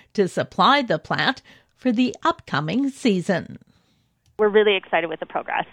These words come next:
Speaker 2: The vibe on site is really positive. As a new team that's come together, we've added, you know, seventy new positions since starting in May last year in twenty twenty. We've added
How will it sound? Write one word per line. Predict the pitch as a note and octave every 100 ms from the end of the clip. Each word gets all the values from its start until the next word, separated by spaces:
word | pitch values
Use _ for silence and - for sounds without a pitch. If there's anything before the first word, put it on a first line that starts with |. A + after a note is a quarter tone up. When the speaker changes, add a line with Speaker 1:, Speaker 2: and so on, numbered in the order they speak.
| -
Speaker 2:
The | F#3+
vibe | E3+ F#3 F#3+ G3 F#3
on | G#3 G3 -
site | F3+ F#3
is | D#3+ F3+ E3+
really | D#3+
positive. | - - B3+ A#3+ B3 A#3+ A#3+ A3 -
As | G3 F#3+
a |
new | G3 A#3
team | - A3+ A3
that's | G#3+ -
come | G3+ G3
together, | G3+ F3+ F#3 A#3+
we've | A#3+ F3 - -
added, | F3+ G3 F#3
you |
know, | F#3 F3 -
seventy | F3+ G3 G#3
new | F#3+
positions | F#3+ F3+ E3 E3+ G#3 A3+ -
since | F3 F3
starting | G3+ F3+ F#3+
in | F3+
May | E3+ D#3+
last | F3 F#3 - -
year | E3 F#3+
in | G#3
twenty | - F3 E3+ -
twenty. | E3+ D#3 A3+ D#4 - - -
We've | G#3+
added | G3 F#3+